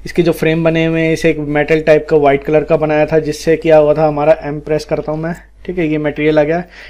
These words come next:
ठीक है, हमने जो मेटल टाइप का जो बनाया था, ये हमने मेटल, ठीक है, जो ये का-, ये जो था, ठीक है, ये जो हमारा जितना भी था ना, ये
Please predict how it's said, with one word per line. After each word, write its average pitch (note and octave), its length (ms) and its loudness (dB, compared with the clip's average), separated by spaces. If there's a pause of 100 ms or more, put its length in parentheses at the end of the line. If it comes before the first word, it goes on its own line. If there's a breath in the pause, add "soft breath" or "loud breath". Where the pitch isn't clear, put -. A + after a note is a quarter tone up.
(120 loud breath)
ठीक F#3+ 140 0
है, E3 60 4
हमने D#3 200 0
जो D#3+ 100 -2
मेटल D#3 320 -2 (200)
टाइप D#3+ 200 2
का E3+ 80 0
जो D#3+ 100 0
बनाया D3+ 360 0
था, D3+ 140 -4
ये D3+ 180 0
हमने C#3+ 340 -6
मेटल, D3+ 380 -4 (140)
ठीक F3+ 120 -4
है, F3+ 80 0 (200)
जो D3+ 140 -4
ये E3 120 4
का-, D#3 300 0
ये D#3+ 180 2
जो D#3+ 160 0
था, D#3+ 180 2 (460 soft breath)
ठीक G#3 120 4
है, G3 60 8
ये F3+ 100 6
जो F3 180 0
हमारा D#3+ 400 2
जितना D#3 340 -4
भी E3 140 0
था D#3+ 120 -8
ना, G3 80 -2
ये A3+ 140 -2